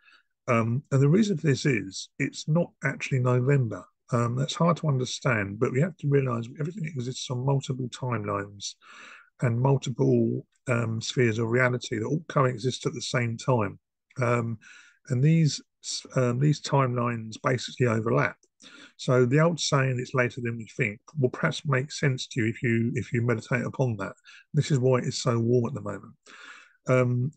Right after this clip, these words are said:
everything to do with the recent, um, I won't use the word on here, but the recent events of the past two years are part and parcel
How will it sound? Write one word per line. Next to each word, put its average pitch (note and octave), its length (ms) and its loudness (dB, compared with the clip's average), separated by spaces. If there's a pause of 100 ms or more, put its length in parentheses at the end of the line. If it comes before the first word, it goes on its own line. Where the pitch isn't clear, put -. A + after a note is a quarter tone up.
(160)
everything D#3+ 420 4
to C#3 100 -6
do C3 280 2
with B2 320 -2 (200)
the A#2+ 540 -2 (140)
recent, C3 560 -2 (100)
um, A2 640 -2 (220)
I C3 40 0
won't C#3+ 200 4
use A#2 140 2
the A#2+ 80 2
word A#2 220 2
on A2 120 -2
here, A#2+ 180 0
but A2+ 120 -6
the A#2 100 -2
recent A#2+ 340 -2
events A#2 360 -2
of A2+ 60 -10
the A2+ 60 -10
past - 380 -4
two A#2+ 160 -2
years G#2 540 -2 (880)
are D3 80 0
part F#3 260 2
and C#3+ 120 2
parcel G#2+ 640 2